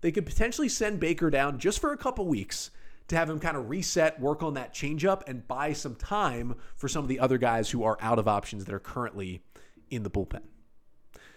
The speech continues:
Then there's Mike Baumann. Three four nine E R A, forty-nine innings,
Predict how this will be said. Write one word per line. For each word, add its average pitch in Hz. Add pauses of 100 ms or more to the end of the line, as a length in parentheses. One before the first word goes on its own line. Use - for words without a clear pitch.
(340)
Then 214
there's 254
Mike 240
Baumann. 165 (600)
Three 208
four 214
nine 190
E 185
R 175
A, 165
forty-nine 180
innings, 139